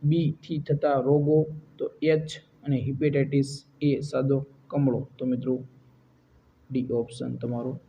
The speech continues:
ખોટો આન્સર થશે. પ્રશ્ન નંબર પાંત્રીસ, નિષ્ક્રિય એટલે કે મૃત રસી, મરેલા જીવાણુની રસી. માં કઈ રસીની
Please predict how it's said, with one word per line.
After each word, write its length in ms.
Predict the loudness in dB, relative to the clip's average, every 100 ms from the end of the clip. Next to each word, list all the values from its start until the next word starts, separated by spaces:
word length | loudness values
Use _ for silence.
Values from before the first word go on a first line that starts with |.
| -6
ખોટો 220 | -4 -2
આન્સર 420 | -4 -4 -6 -6 -6 -8 -16 _ _ _ _
થશે. 400 | -6 -6 -6 -14 -16 -20 _ _ _ _ _ _ _ _ _ _ _ _ _ _ _ _ _ _ _ _ _ _ _ _ _ -4
પ્રશ્ન 240 | 0 4
નંબર 340 | 4 8 8 6 2 -14 -20 _ _ _ _ _ _ _ _ _ _ _ _ _ _ _ _ _ _ _ _ _ _ 2
પાંત્રીસ, 640 | 2 4 2 2 0 -8 -14 -20 -4
નિષ્ક્રિય 720 | 4 4 4 0 2 4 6 2
એટલે 240 | 2 2
કે 120 | 4
મૃત 680 | 6 8 8 10 8 8 4
રસી, 380 | 0 0 -4 -16 -18 -20 -20 -16 2
મરેલા 360 | 6 8 8 4
જીવાણુની 600 | 4 2 4 4 4 0
રસી. 300 | -4 -12 -20 -20 _ _ _ _ _ _ _ _ -4
માં 160 | 0
કઈ 220 | 6 8
રસીની 460 | 8 4 4 2